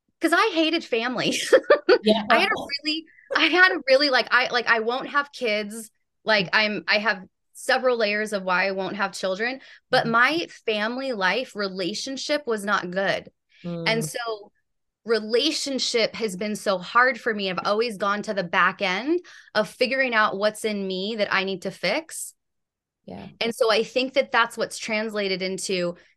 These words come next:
Speaker 1: this is how the universal law applies. This is how the early childhood programming applies.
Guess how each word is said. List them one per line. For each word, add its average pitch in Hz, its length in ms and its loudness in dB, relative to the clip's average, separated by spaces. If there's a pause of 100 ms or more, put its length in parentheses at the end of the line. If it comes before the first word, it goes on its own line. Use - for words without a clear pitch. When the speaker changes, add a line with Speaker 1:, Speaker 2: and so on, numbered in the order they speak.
Speaker 1:
this 185 220 -8
is 208 80 -12
how 247 160 2
the 226 80 -6
universal 208 640 -4
law 185 260 0
applies. 175 600 -2 (360)
This 190 300 -4
is 214 80 -10
how 233 160 2
the 233 80 0
early 214 280 0
childhood 208 440 0
programming 180 560 0
applies. 165 560 -4